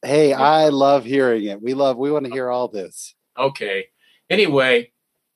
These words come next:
Speaker 2: I was at Rick's College, I mean, B Y U with all these big plans about what I'm gonna do. And all of a sudden I went to a dance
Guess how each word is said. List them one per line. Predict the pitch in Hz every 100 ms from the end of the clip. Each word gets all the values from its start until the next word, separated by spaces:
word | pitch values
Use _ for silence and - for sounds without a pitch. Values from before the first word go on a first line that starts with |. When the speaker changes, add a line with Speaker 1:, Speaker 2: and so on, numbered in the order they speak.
| _ _ _ _ _ -
Speaker 2:
I | 156
was | 160
at | -
Rick's | 156 -
College, | - 151 131 127
I |
mean, | 120 117
B | 135 151
Y | 143 127
U | 127
with | 123 110
all | 120 120
these | 113 101
big | 113 107
plans | - 117 101 90 95
about | 92 95 98
what | 101 101
I'm | 95
gonna | 92 90
do. | 101 90 87 - _ _ _ _ _ _ _
And | 113 113 107 110
all | 120 131
of |
a | 139
sudden | 143 120
I |
went | 113 117 139 -
to | 156
a |
dance | 123 113 107 117 -